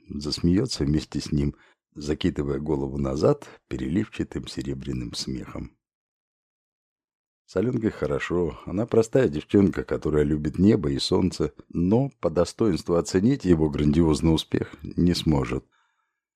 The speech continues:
А вот отец, да, сможет и оценить, и поддержать,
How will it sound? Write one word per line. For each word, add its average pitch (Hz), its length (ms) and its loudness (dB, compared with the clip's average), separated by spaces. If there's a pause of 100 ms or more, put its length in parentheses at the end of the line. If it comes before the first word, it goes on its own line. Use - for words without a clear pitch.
(100)
А 67 80 -10
вот 69 200 -6
отец, 95 520 0
да, 65 720 0
сможет 67 720 -2
и 65 80 -4
оценить, 69 640 0
и - 40 -4
поддержать, - 720 -2